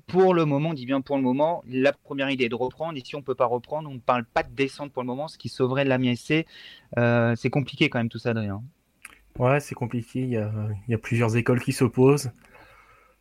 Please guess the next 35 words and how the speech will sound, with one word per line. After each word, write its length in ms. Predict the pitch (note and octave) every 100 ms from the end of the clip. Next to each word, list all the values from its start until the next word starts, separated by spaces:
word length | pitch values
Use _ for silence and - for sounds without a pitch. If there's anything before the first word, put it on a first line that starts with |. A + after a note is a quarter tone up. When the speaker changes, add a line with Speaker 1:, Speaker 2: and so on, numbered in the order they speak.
| _ _ -
Speaker 2:
Moi, 320 | A2+ A#2+ B2+
je 80 | B2
suis, 880 | - A#2+ A2 A2 A2 G#2+ G#2 G#2+ A#2 - _
je 100 | -
suis 140 | - A#2+
de 80 |
l'école 480 | A#2 A#2+ A#2+ C3 B2
où 400 | A#2 A2 A2 G#2+
je 140 | G#2 A2
pense 180 | B2+
que 60 | A#2+
ça 140 | -
va 60 | A2+
finir, 320 | - B2+ D#3+
mais 180 | B2 G#2+
c'est 360 | A2 - - A#2+
pas 120 | B2+
le 40 |
sujet, 400 | - C3+ C3 C#3+
donc, 260 | B2 A2+ -
euh, 360 | G#2+ G#2+ G#2+ G#2+ _ _ _ _ _ _ _ _ _ _ _ _ -
au 60 | B2+
Speaker 1:
On 40 |
Speaker 2:
niveau 120 | A#2
Speaker 1:
va 80 | A#2
débattre 300 | A#2 B2 B2+
de 60 | B2+
ça 180 | C#3 B2+
très 140 | C3
rapidement, 460 | A2+ A#2 A2 F#2 F#2
t'inquiète 260 | G#2+ G2 F#2+
Speaker 2:
je 20 |
Speaker 1:
pas. 80 | C#3
Speaker 2:
pense, 280 | B2+ - -
euh... 380 | G#2+ G#2+ G#2